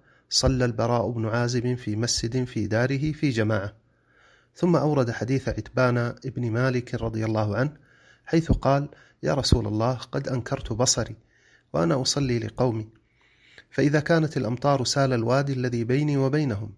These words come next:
لم أستطع أن آتي مسجدهم فأصلي بهم،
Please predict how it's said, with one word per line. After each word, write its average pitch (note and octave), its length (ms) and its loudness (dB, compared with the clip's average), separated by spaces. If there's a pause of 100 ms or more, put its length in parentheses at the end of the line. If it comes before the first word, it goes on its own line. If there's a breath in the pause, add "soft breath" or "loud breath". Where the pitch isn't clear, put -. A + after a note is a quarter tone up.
(120)
لم F3+ 140 -2
أستطع C#3 480 0
أن A#2+ 120 -4
آتي B2 320 -2
مسجدهم A#2 480 -2
فأصلي A2 600 -2
بهم، A2 240 -4